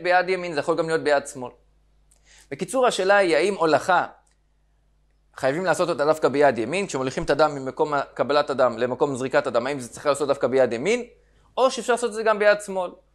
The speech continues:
או במילים אחרות, אם עשיתי הולכה ביד שמאל, האם זה פוסל את הקורבן או לא? אמר לו רב ששת, יש לי תשובה. הולכה אפשר לעשות גם ביד שמאל. אתה יודע מאיפה אני לוקח את זה?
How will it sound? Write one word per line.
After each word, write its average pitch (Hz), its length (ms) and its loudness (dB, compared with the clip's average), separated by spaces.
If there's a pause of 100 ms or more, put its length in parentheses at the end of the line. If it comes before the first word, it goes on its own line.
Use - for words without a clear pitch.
(220)
או - 60 -8
במילים 208 280 0
אחרות, 214 580 -2
אם 175 160 -8
עשיתי 233 300 -6
הולכה 208 280 2
ביד 180 280 0
שמאל, 160 220 -6
האם 160 140 -2
זה 156 80 -8
פוסל 208 500 -4 (260)
את 160 80 -4
הקורבן 180 460 0
או 175 60 -6
לא? 151 200 -6 (1700)
אמר 185 280 2
לו 156 160 0
רב 113 120 0
ששת, 117 580 -6 (1080)
יש 147 140 -12
לי 175 80 -4
תשובה. 135 280 -6 (3750)
הולכה 123 340 0
אפשר 180 180 -2
לעשות 147 280 -4
גם 123 140 -4
ביד 117 260 2
שמאל. 110 320 -12
אתה 107 80 -10
יודע 135 140 0
מאיפה 135 200 -8
אני 127 40 -8
לוקח 139 320 -2
את 165 60 -8
זה? 185 100 -12